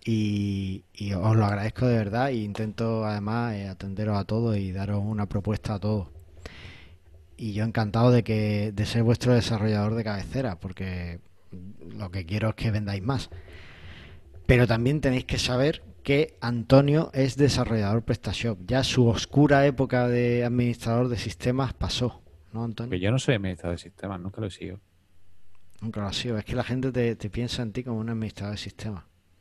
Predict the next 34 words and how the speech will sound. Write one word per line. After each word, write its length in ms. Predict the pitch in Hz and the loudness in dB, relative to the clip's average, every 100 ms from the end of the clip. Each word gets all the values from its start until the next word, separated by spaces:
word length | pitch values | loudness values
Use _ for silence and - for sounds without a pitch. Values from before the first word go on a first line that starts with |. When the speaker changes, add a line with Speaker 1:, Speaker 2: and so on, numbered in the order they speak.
| _ _ _ - | _ _ _ -10
Speaker 2:
No, 180 | 90 | -8
no. 120 | 78 - _ _ _ _ _ _ _ - | -8 -14 _ _ _ _ _ _ _ -18
Speaker 1:
No. 160 | - _ _ | -18 _ _
Speaker 2:
Pero 200 | - - - | -20 -10 -4
Speaker 1:
Bueno, 180 | 95 | -2
Speaker 2:
bueno. 120 | 85 - | -2 0
Speaker 1:
pues 400 | 113 101 104 - - - | 0 2 -2 -6 -14 -2
ya 180 | 123 135 | 4 6
lo 80 | |
sabéis 380 | 131 120 127 151 | 6 6 6 6
que 280 | - 123 120 | 6 4 4
Antonio 560 | 117 117 127 131 139 139 | 0 -2 2 4 4 2
también 300 | 117 117 127 | 2 2 2
está 300 | 117 - 123 | 0 2 4
disponible 680 | 120 104 117 117 131 139 143 | 4 2 -2 0 0 0 0
para, 720 | 123 117 110 107 110 110 110 - - - - - | 2 2 2 2 0 -4 -8 -18 -20 -20 -20 -2
para 600 | 110 107 104 104 101 101 | 0 0 -2 -2 -4 -4
vuestros 440 | 101 92 - 104 | -4 -6 -4 -4
desarrollos. 540 | 98 - 98 120 143 - | -4 -4 0 4 4 2
Si 500 | - - 135 127 135 - _ - | 0 2 4 2 0 -8 _ -8
normalmente 840 | 123 123 139 151 156 156 156 - 131 | -2 2 6 6 6 8 8 6 0
no, 300 | 127 156 143 | 2 2 2
no 160 | 131 | 2
trabajamos 500 | 147 147 - 131 123 | 6 6 6 4 2
juntos, 720 | - - 175 160 139 160 - - _ _ _ _ _ - - - - - - | 0 0 0 0 0 0 -2 -14 _ _ _ _ _ -20 -20 -20 -20 -4 4
pero 380 | 135 139 160 123 | 6 10 8 6
Speaker 2:
Nunca. 160 | 135 | -2
Speaker 1:
sí 220 | - 131 | 2 6
hemos 200 | 127 131 | 8 6
trabajado 480 | - 131 117 127 127 | 6 4 4 6 6
juntos 520 | 101 107 139 131 117 113 | 6 2 2 4 6 4
en 100 | 107 | 2
algún 280 | 104 120 117 | 2 2 2
proyecto. 460 | 98 113 - - | 2 2 -2 -8